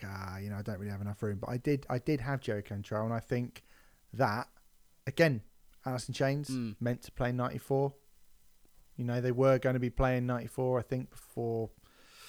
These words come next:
Speaker 1: stuff happened
Speaker 2: Yeah.
Speaker 1: with Lane. I mean, we all know the fucking problems that that band went through touring in the aftermath of Dirt. And to have him kind of come back and play, you know,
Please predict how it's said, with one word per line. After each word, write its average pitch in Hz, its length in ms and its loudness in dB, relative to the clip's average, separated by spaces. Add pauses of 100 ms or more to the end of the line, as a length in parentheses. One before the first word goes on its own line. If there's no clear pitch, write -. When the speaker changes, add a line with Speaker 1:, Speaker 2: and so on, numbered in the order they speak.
(760)
Speaker 1:
stuff - 960 -4
happened 120 540 -2
Speaker 2:
Yeah. 127 40 -8
Speaker 1:
with 120 140 -2
Lane. 123 380 0
I 123 40 0
mean, 120 180 0
we 117 100 0
all 117 120 0
know 113 280 0
the 107 80 -4
fucking 107 260 -4
problems 110 640 -4 (180)
that 117 160 -6
that 104 220 -8
band 107 240 -4
went 110 180 -8
through 107 200 -4
touring 110 680 -4 (240)
in 110 140 -6
the 110 80 -2
aftermath 110 560 -6
of 107 140 -18
Dirt. 123 280 -2 (760)
And 131 400 0 (680)
to 139 100 2
have 135 260 4
him 131 340 6
kind 123 200 -2
of 113 80 -6
come 120 240 0
back 117 440 -4
and 117 200 -6
play, 113 380 0
you 285 60 -6
know, 262 60 -6